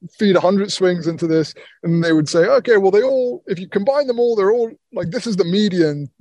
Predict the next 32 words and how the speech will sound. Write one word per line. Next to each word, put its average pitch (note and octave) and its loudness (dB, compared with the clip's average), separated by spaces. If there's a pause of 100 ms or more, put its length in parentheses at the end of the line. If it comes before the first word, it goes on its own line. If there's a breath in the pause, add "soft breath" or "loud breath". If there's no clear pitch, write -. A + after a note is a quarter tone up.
(140)
one." - -8 (760)
And F#3 6 (260)
it G3+ 6
was, F3+ 4 (400 soft breath)
it A3 4
was, A3+ 4
like, G3 4 (300)
close D#4+ 0
to D#3+ 0 (260)
doing E3+ 4
the D3 0
right B2+ -6 (280)
thing. - -10 (160)
But, F#3 6 (100)
uh, F#3 8
the, F#3 6
the F#3 6
real A#3+ 4
thing E3 2
is D#3 -2
what E3 0
teachers D#3 -4
are D3 -2
doing C3 0
now, C3 0 (160)
it B2+ -18
seems A2+ -10
like, A2+ -6
which C#3+ 0
is B2 2 (480 loud breath)
they F3 8
don't E3+ 6